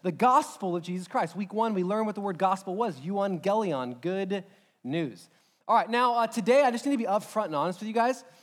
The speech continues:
Um, I'm gonna start off our conversation with saying this is either gonna go really, really good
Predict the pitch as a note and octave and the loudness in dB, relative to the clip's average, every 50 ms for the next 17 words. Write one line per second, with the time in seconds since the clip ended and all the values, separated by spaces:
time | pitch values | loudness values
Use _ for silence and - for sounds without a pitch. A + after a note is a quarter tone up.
0 | _ _ - F3 F3 F3 F3 G3 A3+ A3 F#3+ - - G#3 G#3 G#3+ G3+ G3+ F#3+ F#3+ | _ _ 0 2 2 2 2 0 0 -2 -2 -2 0 0 2 2 2 0 -2 -2
1 | - F#3+ F3+ D#3+ C#3 - D#3+ D#3+ E3+ E3 - G#3+ G3 D#3 D3 - F#3 F3 E3+ E3 | -2 -4 -4 -4 -6 -4 -4 -4 -4 -4 -6 -6 -6 -6 -6 -4 -4 -2 -2 -2
2 | F3 F3 - C4+ B3+ C4+ B3+ C4 A#3+ A#3+ A3 F#3+ G3+ F#3+ E3+ D#3 D#3+ F3 F3+ F#3+ | -4 -6 -6 -4 -4 -2 -2 0 0 0 0 0 0 0 0 0 0 0 0 0
3 | F#3 F#3 F#3+ F3+ D#3+ C3 D3 D3+ F3+ A3 A#3+ C#4 | 0 0 -2 -2 -2 -2 -2 -2 0 0 -2 -4